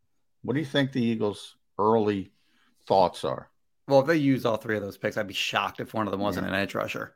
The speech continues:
Speaker 2: Shocked. So, uh, that's number one on my list. It's clear that they need help there and, and not even just a starter, but also depth at that position. So that's number one for me. And then,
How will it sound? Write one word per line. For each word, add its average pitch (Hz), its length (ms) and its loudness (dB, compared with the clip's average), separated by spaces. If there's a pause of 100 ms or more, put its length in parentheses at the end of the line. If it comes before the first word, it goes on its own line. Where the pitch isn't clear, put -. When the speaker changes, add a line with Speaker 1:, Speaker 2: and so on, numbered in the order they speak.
Speaker 2:
Shocked. - 480 0 (100)
So, 110 420 2 (300)
uh, 110 240 6
that's 131 240 6
number 117 240 4
one 110 200 2
on 104 100 0
my 104 160 0
list. 104 260 -2
It's 135 120 -8
clear 104 260 0
that 98 120 -6
they 98 120 -4
need 98 200 -6
help 98 240 -2
there 98 280 2
and, 95 240 -4
and 98 300 -4 (220)
not 117 400 2
even 101 220 0
just 104 240 -4 (880)
a - 60 -14
starter, 117 580 6
but 104 220 2
also 101 760 2
depth 107 320 0
at 104 120 -6
that 95 180 -6
position. 101 500 -8 (320)
So 104 300 2
that's 131 260 6
number 107 240 0
one 104 220 0
for 110 100 -8
me. 104 160 -4
And 104 100 -2
then, 127 220 0